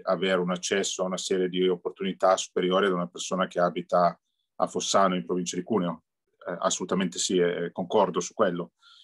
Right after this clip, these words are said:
Eh, però questo di-, ritorna sempre al punto nulla le vieta di cercare di considerare l'opportunità di... Uh, um,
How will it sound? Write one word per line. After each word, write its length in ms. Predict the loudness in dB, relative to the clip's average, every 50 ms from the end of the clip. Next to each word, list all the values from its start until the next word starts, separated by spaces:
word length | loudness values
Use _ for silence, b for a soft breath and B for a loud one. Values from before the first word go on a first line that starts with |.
| b b b b
Eh, 1400 | -6 -2 2 2 4 4 4 4 2 2 2 2 2 2 2 2 0 0 0 0 0 -2 -4 -4 -6 -10 -14 -14 _ _ _ _ _ -20 -20 -20 -20 -16 -8 -2
però 240 | 2 4 4 4
questo 280 | 6 4 2 4 2 0
di-, 160 | 0 0 -4
ritorna 520 | -4 -4 -6 -4 0 0 0 0 0 -4 -6
sempre 380 | -6 -6 -6 -4 -2 0 0
al 120 | 0 0 -2
punto 520 | -4 -4 -4 0 2 4 4 2 2 b b b b b b _
nulla 360 | -6 -2 -2 0 2 4 4 4
le 140 | 4 4
vieta 600 | 2 4 4 4 4 4 4 4 4 4 4 2 _ _ _ _ _
di 460 | -16 -12 -8 -6 -4 -4 -4 -4 -6 -6
cercare 540 | -4 -4 -4 0 4 4 6 6 6 4 2
di 140 | 0 -4
considerare 560 | -8 -6 -6 -6 -4 -2 2 4 4 4 4 2
l'opportunità 960 | 0 0 -2 -2 -8 -8 -8 -8 -6 -6 -4 0 4 6 6 6 6 4 2 _
di... 440 | _ -10 -6 -4 -2 -2 -2 -4 -6
Uh, 600 | -6 -4 0 2 4 4 4 6 6 4 4 2 -2 _ _ _ _ _ _ _ _ _ _ _ _ _ _ _ _ _ _ _ _ _ _ _ _ _ -16 -16 B B B B B B B
um, 540 | 4 6 6 6 6 4 2 -2 -4 -6